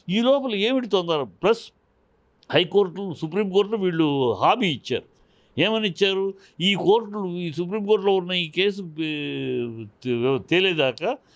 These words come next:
మేము ఎలాంటి యాక్షన్ చేసుకోము, తీసుకోము అని హామీ ఇచ్చారు.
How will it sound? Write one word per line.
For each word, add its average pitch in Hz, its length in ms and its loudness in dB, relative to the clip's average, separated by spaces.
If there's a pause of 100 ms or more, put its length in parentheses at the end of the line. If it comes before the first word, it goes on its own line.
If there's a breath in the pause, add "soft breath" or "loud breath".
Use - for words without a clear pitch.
(160 soft breath)
మేము 226 180 -2
ఎలాంటి 196 440 2
యాక్షన్ 170 440 -4 (100)
చేసుకోము, 120 420 -6 (120)
తీసుకోము 98 480 -8
అని - 180 -20 (400)
హామీ 185 320 2
ఇచ్చారు. 95 340 -6